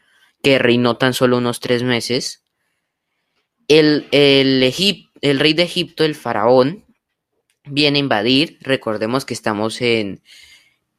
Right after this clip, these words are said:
en el Imperio Egipcio, que, eh, son los actuales Líbano, em, algunas partes de Siria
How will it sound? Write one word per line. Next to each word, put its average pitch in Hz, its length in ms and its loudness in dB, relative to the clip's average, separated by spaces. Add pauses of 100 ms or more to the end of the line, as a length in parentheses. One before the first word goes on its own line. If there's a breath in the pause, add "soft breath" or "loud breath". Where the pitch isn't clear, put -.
(460)
en 120 420 4
el 113 160 2
Imperio 117 480 0
Egipcio, 139 640 0
que, 113 540 0
eh, 120 160 -4
son 120 280 -2
los 123 180 0
actuales 113 720 -2 (520 soft breath)
Líbano, 196 920 0 (160)
em, 110 640 -4 (580)
algunas 127 420 0
partes 123 420 -4
de 98 120 -6
Siria 175 680 -2